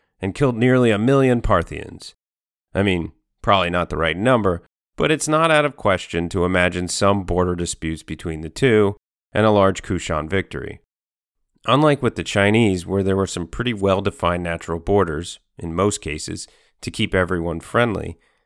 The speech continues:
the Kushan were sitting on land that had belonged to various Western rulers over the centuries, from the Achaemenids to the Seleucids to the Parthians themselves. Border conflicts were probably inevitable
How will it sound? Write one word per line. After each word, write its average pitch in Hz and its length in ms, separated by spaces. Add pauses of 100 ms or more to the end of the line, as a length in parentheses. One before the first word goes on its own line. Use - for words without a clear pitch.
(140)
the - 80
Kushan 131 600
were 92 120
sitting 117 340
on 104 160
land 92 340
that 87 120
had 92 160
belonged 98 360
to 92 80
various 101 480
Western 90 380
rulers 82 420
over 82 200
the 82 100
centuries, 69 760 (520)
from 113 160
the 104 160
Achaemenids 117 560
to - 80
the 80 100
Seleucids 98 640
to 95 80
the 82 100
Parthians 78 520
themselves. - 640 (920)
Border 123 240
conflicts 101 580
were 85 160
probably 90 540
inevitable 82 680